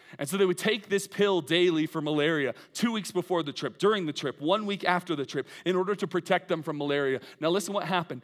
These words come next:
When they took that pill for malaria, you know what they felt inside their body? Nothing. The second day they took the pill, you know what they felt inside their body? Nothing.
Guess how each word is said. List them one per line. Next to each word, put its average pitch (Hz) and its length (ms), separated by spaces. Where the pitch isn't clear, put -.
When 190 280
they 240 140
took 226 200
that 202 220
pill 190 180
for 185 160
malaria, 147 460
you 139 100
know 160 80
what 208 80
they 208 120
felt 190 200
inside 180 240
their 175 100
body? 165 360
Nothing. 131 440
The 170 80
second 208 300
day 185 100
they 180 120
took 175 180
the 165 60
pill, 151 140
you 143 120
know 175 80
what 208 100
they 196 80
felt - 220
inside 185 240
their 185 100
body? 175 320
Nothing. 117 440